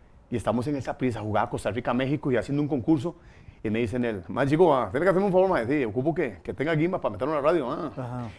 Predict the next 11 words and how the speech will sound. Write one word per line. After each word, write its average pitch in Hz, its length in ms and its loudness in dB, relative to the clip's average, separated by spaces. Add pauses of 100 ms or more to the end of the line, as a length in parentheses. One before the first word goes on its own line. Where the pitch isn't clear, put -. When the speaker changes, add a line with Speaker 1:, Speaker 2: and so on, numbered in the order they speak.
(140)
Speaker 1:
Pero 139 160 4
yo 131 200 4
no 139 160 2
tenía 127 280 2
guima. 170 360 2 (680)
Y - 40 -2
digo, 113 220 2
"Nel, 143 280 8
de 123 80 8
ahí, 151 140 8
mae, 123 240 -2